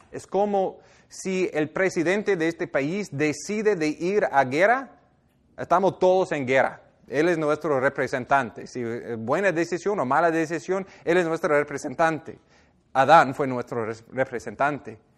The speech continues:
Él se cayó en pecado. Y por eso todos nosotros estamos en guerra <laughs> contra Dios. Somos nosotros, somos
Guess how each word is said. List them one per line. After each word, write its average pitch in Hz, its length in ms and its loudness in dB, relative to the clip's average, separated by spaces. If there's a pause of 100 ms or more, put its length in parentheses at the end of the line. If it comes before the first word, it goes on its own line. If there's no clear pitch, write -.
(240)
Él 110 200 -6
se 104 160 -12
cayó 127 360 -6 (400)
en 107 100 -20
pecado. 123 600 -4
Y 127 100 -8
por 131 200 0
eso 175 360 0 (260)
todos 185 260 4
nosotros 202 540 0
estamos 196 720 0 (260)
en 135 160 -4
guerra 156 380 6
<laughs> - 20 -4
contra 165 400 6
Dios. 131 540 -4 (180)
Somos 175 220 0
nosotros, 185 400 0
somos 202 240 0